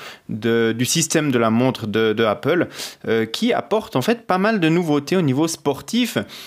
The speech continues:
Et puis, euh, ben, en-, enregistré en tant que développeur Apple, euh, j'ai la possibilité, ben, d'installer cette version bêta.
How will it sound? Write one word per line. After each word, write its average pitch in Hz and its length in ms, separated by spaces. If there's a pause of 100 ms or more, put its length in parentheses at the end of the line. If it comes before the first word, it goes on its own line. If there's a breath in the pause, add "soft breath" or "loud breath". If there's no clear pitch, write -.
(120 loud breath)
Et 127 140
puis, 175 400
euh, 123 160
ben, 120 240
en-, 123 100
enregistré 170 600
en 175 80
tant 147 120
que 139 60
développeur 147 500
Apple, 135 460 (380 loud breath)
euh, 117 260
j'ai 120 160
la 117 80
possibilité, 139 720
ben, 110 140
d'installer 147 420
cette 135 220
version 123 300
bêta. 123 420